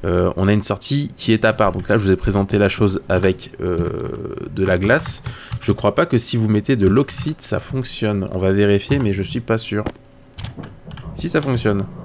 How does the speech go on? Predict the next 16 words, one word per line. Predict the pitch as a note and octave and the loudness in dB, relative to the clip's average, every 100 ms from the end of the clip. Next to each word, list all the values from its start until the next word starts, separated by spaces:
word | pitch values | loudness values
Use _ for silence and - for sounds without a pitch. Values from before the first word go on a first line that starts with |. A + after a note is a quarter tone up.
| - - - - | -16 -16 -12 0
Et | |
là, | A2 | 4
vous | B2 | 6
voyez | A#2 | 6
que | B2+ | 4
du | G2 | 2
coup, | G2 C3 | 2 4
on | C3+ G2+ | 4 4
récupère | F#2+ G#2+ A#2+ | 2 0 2
également | G#2+ G2+ A#2 C#3 - | 4 4 4 0 0
de | G#2+ | 4
l'oxygène, | B2 B2 G#2+ G2 F#2+ | 4 4 2 2 2
un | F#2 | 0
petit | - | -4
peu | - | -4
d'oxygène. | G#2 - F2 F2 | -4 -4 -4 -4